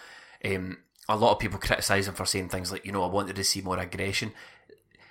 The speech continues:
When Neil Lennon says that, it doesn't mean he wants to see Scott Brown kicking people. What he's, what he means is he wants the ball moving forward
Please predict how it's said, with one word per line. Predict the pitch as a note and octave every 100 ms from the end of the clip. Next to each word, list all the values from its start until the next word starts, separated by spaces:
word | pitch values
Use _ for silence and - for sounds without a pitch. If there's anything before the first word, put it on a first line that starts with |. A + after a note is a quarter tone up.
| - -
When | C#3 D#3
Neil | E3+
Lennon | F3+ D#3+
says | - B2+ B2+
that, | C3+ B2 -
it | A2+ -
doesn't | A#2+ B2+ B2
mean | A#2+
he | A2+
wants | G2+ G#2+
to | - G#2+
see | G#2+
Scott | - G2
Brown | F2 G#2 G2
kicking | - A2+ -
people. | B2+ A#2
What | G#2 A#2+
he's, | B2+ -
what | B2+ B2+
he | A#2+
means | A#2+ A2+
is | G#2
he | G#2
wants | G2+ G#2+ - - - - G#2+
the | G#2
ball | G#2 A#2+
moving | C3 A#2 A2
forward | - G2+ G2+ A2